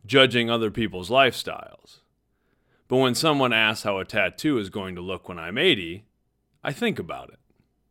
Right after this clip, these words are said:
My tattoos are pretty metal now, and if I'm lucky enough to make eighty, I figure on being a pretty hardcore grandpa. I know my tattoos will fade in the same ways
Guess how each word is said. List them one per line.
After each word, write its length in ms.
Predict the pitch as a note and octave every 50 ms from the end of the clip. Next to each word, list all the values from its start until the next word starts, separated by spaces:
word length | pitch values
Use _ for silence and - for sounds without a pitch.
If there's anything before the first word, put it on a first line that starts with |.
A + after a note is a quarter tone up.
| _ _ _ _ _ _ _ _ _ _ _ _ _ _
My 160 | - D3 D#3+ D#3+
tattoos 560 | C#3+ D#3+ D3+ C3+ B2 - D#3 C#3 C3+ B2 A#2+
are 120 | A#2+ G#2
pretty 300 | F2+ - C3 C3 A#2+ G#2+
metal 360 | G2 G#2 A2 A2 G#2 F#2+ F2+
now, 420 | F#2 G#2 B2 C3 B2 A2 A2 A#2 A#2
and 80 | A2+
if 140 | G#2+ G#2 G#2
I'm 200 | A2 A2 A2 A2
lucky 300 | A2 A2 A2 A2 - A2+
enough 300 | G#2+ G#2 G#2+ G#2 G2+ -
to 100 | - G#2+
make 300 | G2 G2 G2+ G2+ G2 F2
eighty, 360 | A#2 C3 C#3+ C3 G#2+ G#2 G#2
I 80 | G#2+ A2
figure 380 | G#2+ - A2+ A2 G#2+ G2+ G#2+ G#2+
on 180 | G#2 G#2 G2+
being 240 | F#2+ A2 G#2+ G#2+ G#2+
a 60 | G2+
pretty 260 | F2+ - A#2+ A2+ G#2+
hardcore 540 | G2 G2+ G#2+ G#2 G#2 G2+ - A2+ A2 G#2+ G#2
grandpa. 600 | G2 B2 B2 B2+ B2+ G#2+ - F#2 D#2 C#2+ D2 - A#2 _ _ _ _ _ _ _ _ _ _ _ _ _ _ _ _ _ _ _ _ _ _ _ _
I 140 | _ - A#2
know 180 | C3+ C#3+ C3+ C3
my 180 | B2+ B2 A#2
tattoos 520 | A2 - B2+ A#2 A2 G#2 - A2+ A2 G2+ F#2
will 140 | A2 A2 G#2
fade 440 | - - A2+ G2 F#2+ F#2 F#2+ G#2
in 80 | A2 A2
the 120 | G#2 G2
same 340 | F#2 - A#2 A2+ A2 G#2 G2+
ways 440 | G2+ G#2+ A2 G#2 G2+ G2+ G#2 G#2 -